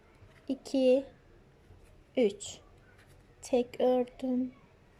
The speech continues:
Sonraki iki sık iğneden eksiltme yaptım. Sıra sonuna kadar üç tek, bir eksiltme. Evet,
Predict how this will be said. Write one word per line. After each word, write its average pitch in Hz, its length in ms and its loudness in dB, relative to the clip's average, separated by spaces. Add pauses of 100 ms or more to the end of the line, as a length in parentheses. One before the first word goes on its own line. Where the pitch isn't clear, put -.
(1600)
Sonraki 226 640 -6
iki - 200 -10
sık - 340 -10
iğneden 185 680 -4 (1120)
eksiltme 202 600 -4
yaptım. 208 520 -4 (1080)
Sıra 302 300 6
sonuna 220 440 0
kadar 185 420 0
üç - 280 -2
tek, 269 460 2
bir 240 100 2
eksiltme. 190 680 -2 (1700)
Evet, 208 420 -2